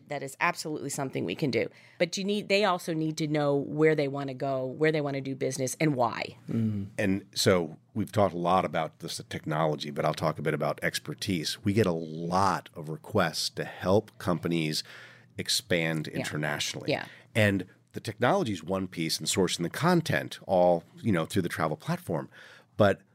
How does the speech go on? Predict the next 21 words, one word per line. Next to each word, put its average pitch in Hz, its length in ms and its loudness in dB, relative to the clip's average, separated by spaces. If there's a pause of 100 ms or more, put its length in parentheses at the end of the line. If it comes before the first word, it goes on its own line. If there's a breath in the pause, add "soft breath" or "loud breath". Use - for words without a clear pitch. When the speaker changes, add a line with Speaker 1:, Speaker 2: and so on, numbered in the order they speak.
(140)
Speaker 3:
a 104 60 0
lot 98 240 4
of 151 80 2
it 110 40 6
is 92 100 0
t-, 113 200 -2
telling 120 360 2
them, 78 260 -4
what 107 140 6
is 143 100 0
it 160 80 -4
gonna 120 200 2
take 104 560 -2 (100)
Speaker 1:
Yeah. 135 140 -2
Speaker 3:
to 98 120 -4
actually 107 480 0
issue 107 360 2
a 104 40 4
ticket 127 520 0
in 95 140 0
France, - 540 0